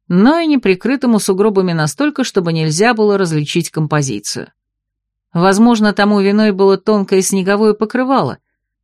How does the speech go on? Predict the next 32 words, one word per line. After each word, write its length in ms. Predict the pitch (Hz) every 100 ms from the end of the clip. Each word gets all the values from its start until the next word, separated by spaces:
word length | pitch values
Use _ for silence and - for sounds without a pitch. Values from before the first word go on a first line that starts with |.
| -
но 240 | 170 202
мне 240 | 214 220 240
опять 340 | 240 269 202
показалось, 540 | - 170 170 196 294 233
что 220 | - 165
там 280 | - 254 233
изображены 540 | 170 170 160 190 233
не 120 | 226
соболи, 440 | 220 - 285 220 151
а 100 | 151
горностаи. 800 | 175 196 226 - 196 165 - _ _ _ - _
Слишком 640 | - - 240 285 - 269 226
изящными 760 | 202 208 208 285 233 - 170 170
были 260 | 180 196
зверьки, 560 | 185 190 208 - 151 - _ _ _ _ _ _
а 140 | - 180
снег 320 | - 302 -
придавал 420 | 170 170 180 226
им 80 | 202
пушистую 560 | 185 180 233 - 208
белизну, 640 | 185 190 202 208 285 311 - _ _ -
даруя 460 | 202 214 269 247
видимость 420 | 214 214 208 196 -
шутки. 480 | - 135 - 151 _ _ _ _ _ _ _ _ _
Песцов 460 | 170 - - 330
тем 220 | - 240 220
временем 420 | 262 240 202 190
добежал 420 | 170 185 196 214
до 120 | 160
фонтана, 640 | 143 139 147 214 277 269
покружил 560 | 254 160 147 151 208 214
рядом, 500 | 151 180 240 254 247